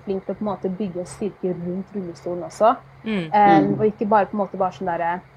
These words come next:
Speaker 1: han var veldig sånn, særlig bare vite at du, du er svart, du er kvinne, og du er rullestol. People are gonna try you in this world.
Speaker 2: Mm.
Speaker 1: Men bare
Speaker 3: Mm.
Speaker 1: vite at, you know, you will still push through, men vite at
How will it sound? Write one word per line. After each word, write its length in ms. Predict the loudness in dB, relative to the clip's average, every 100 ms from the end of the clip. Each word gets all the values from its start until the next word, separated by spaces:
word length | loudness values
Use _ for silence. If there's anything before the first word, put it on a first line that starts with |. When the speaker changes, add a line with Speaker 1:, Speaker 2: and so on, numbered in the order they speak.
| -20 _ _ _ _ -20 -20 -10 0
Speaker 1:
han 140 | 4
var 100 | 4
veldig 140 | 4 0
sånn, 140 | 0
særlig 220 | 0 0
bare 140 | 0 -2
vite 180 | -2
at 160 | 0 0 -2
du, 100 | -6 -6 0
du 80 | 2
er 120 | 4
svart, 560 | 6 4 4 -8 -18 -20 _ -2
du 80 |
er 100 | 0 -2 -6
kvinne, 360 | -4 -2 -2
og 100 | -4
du 60 | -4
er 20 | -4
rullestol. 260 | -4 -6 -10 _ _ -20 -10 2
People 340 | 2 4 4 6
are 140 | 4
gonna 280 | 4 2 2
try 300 | -2 2 2
you 180 | 2 0
in 160 | -2 -2
this 200 | -2 -2
world. 400 | 0 2 2 -4 -18 _ _
Speaker 2:
Mm. 160 | -4 2
Speaker 1:
Men 180 | 4 6
bare 160 | 6 6 2
Speaker 3:
Mm. 40 |
Speaker 1:
vite 240 | -2 -2
at, 180 | 2 0 -2 -20 -20 _ _ _ -20 -20 -20 -10 0
you 120 | 4
know, 280 | 6 4 2 -6
you 120 | -4 -4
will 100 | -2
still 180 | -4 -4 -6
push 160 | -8 -8 0
through, 220 | 2 4
men 140 | 4
vite 160 | 2 4
at 140 | 2